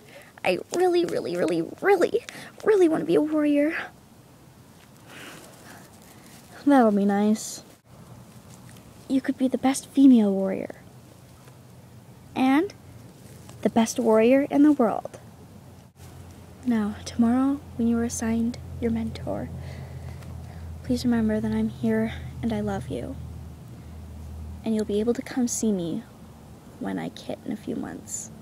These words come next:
Then I have more brothers and sisters? That's right. You know what? Maybe we should have,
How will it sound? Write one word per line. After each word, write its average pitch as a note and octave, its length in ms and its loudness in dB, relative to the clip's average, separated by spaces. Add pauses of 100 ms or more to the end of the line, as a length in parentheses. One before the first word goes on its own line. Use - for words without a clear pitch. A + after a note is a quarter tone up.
Then F#4 120 -4
I F4+ 40 0
have F4 180 -2
more F4 240 2
brothers F4+ 380 0
and D4 120 0
sisters? A4 720 -2 (1160)
That's - 260 -6
right. D4+ 300 4 (1600)
You D#4+ 100 4
know F4 120 4
what? D#4+ 320 0 (560)
Maybe D#4+ 160 4
we F#4 160 4
should E4+ 260 -4
have, D4+ 460 2